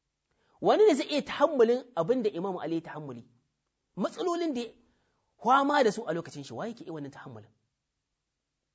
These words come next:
Ma'ana, za ka samu akwai matsaloli da dab-, daban-daban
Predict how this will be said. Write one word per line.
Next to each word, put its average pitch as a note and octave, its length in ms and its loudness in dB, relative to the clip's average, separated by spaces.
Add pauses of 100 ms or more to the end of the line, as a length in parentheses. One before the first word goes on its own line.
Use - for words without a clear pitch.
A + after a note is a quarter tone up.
(540)
Ma'ana, A#3+ 360 0
za F4+ 100 2
ka G#3+ 80 -6
samu F#3+ 240 -2
akwai F3+ 280 -4
matsaloli G#3 460 -4
da C#3+ 80 -10
dab-, D#3+ 420 -8
daban-daban C#3 640 -4